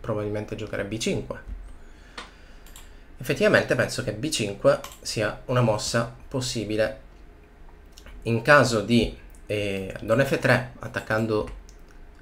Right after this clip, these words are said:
in, in A otto o donna D tre o alfiere quattro avrei risposto con cavallo D cinque. Su donna D tre che mi minaccia matto, cavallo F cinque mi sembra un'ottima risposta.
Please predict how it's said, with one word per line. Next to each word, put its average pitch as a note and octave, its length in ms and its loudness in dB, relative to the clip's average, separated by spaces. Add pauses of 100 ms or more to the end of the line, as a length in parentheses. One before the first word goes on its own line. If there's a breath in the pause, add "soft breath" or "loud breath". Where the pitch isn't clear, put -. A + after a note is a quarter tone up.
(260)
in, G2+ 640 -6
in G2+ 120 -10
A G#2 140 2
otto - 500 2
o A#2 160 -2
donna A2+ 320 0
D C#3+ 200 -4
tre - 280 -4 (480)
o - 80 4
alfiere A2 380 2
quattro A#2+ 500 0 (280)
avrei G#2+ 220 4
risposto - 460 -2
con G2+ 140 -8
cavallo G2+ 260 -2
D G2+ 140 -4
cinque. G#2 320 -6
Su A2 140 -4
donna C#3+ 200 8
D B2 140 6
tre B2 220 6
che A2+ 100 0
mi G2+ 100 -2
minaccia B2+ 400 0
matto, B2 560 -2
cavallo B2+ 320 2
F B2 140 0
cinque G#2+ 360 -6
mi G#2+ 80 -2
sembra G2+ 480 -6
un'ottima G2+ 440 -2
risposta. - 680 -6